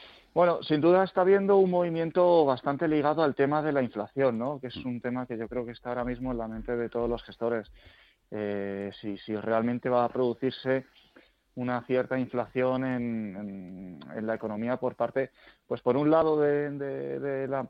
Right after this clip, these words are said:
Speaker 1: mejora de la percepción macroeconómica por todo el proceso de vacunación y lo que viene después de esa normalización que comentamos, y por otro lado de los estímulos, eh, fiscales, ¿no? Que son muy fuertes. Ahora Biden está negociando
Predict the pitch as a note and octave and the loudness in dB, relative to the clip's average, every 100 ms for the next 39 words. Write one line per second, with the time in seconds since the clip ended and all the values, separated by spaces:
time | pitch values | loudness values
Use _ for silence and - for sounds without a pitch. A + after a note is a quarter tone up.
0 | - C3+ C3 - D3 C#3+ A#2 G#2+ A2 A2 | -6 -2 -2 0 2 2 0 -2 -6 -8
1 | C3 B2+ B2+ - B2 B2 D3+ C#3+ A2 - | -6 -4 -4 -6 -4 -4 -4 -4 -8 -10
2 | G#2+ G#2+ _ _ _ - B2 B2 A2+ A#2+ | -10 -10 _ _ _ 0 4 4 2 -6
3 | B2+ B2 C3 B2 B2 B2 A2+ D3 F3 A3+ | -6 -2 0 2 0 -4 2 2 2 -4
4 | _ _ _ - G#2+ G2 - G2+ A#2 A#2 | _ _ _ -10 -10 -8 -12 -8 -4 -4
5 | A2+ - A#2 A2 A2+ A2+ A#2+ A#2+ A2+ G#2+ | -4 -4 -4 -4 -8 -6 -4 -2 -4 -6
6 | G#2 G#2+ A#2+ A2 A#2 A#2+ A#2 C3+ E3 F#3 | -8 -8 -8 -6 -6 -6 -4 -4 -4 -8
7 | _ - _ - B2+ B2 A#2 - A#2+ B2 | _ -20 _ -6 -2 0 0 0 2 4
8 | C3+ C#3+ - A#2 B2 A2+ B2+ C3+ - - | 4 2 -2 -8 -4 0 2 0 -2 -16
9 | _ _ - _ _ - A#2 A#2 A2 A#2 | _ _ -20 _ _ -10 -2 0 0 -4
10 | - B2 C3 A#2 A2 C#3 - A2 A2+ A2+ | -6 -2 0 0 -2 -4 -6 -8 -6 -4
11 | - D#3+ - D#3+ D#3+ C3 A#2 A#2 A#2 A#2+ | 0 0 0 -2 -2 -4 -4 -2 0 -2
12 | A#2 A2 B2 A#2+ A2 A2 B2 B2 A#2 G#2+ | -4 -8 -6 -6 -6 -4 -4 0 0 -2